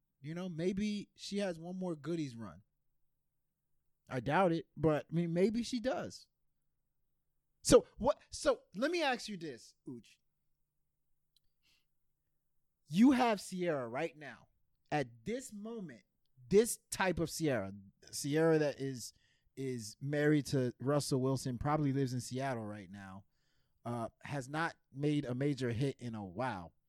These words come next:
How do you market her? What do you do to make her the best version of herself?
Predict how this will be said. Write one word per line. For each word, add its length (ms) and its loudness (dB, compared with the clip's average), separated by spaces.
How 340 0
do 100 4
you 180 8
market 500 -2
her? 220 -12
What 320 8
do 100 4
you 280 6
do 500 6
to 120 -4
make 360 -4
her 380 -6
the 60 -14
best 380 -6
version 360 -4
of 140 -10
herself? 500 -10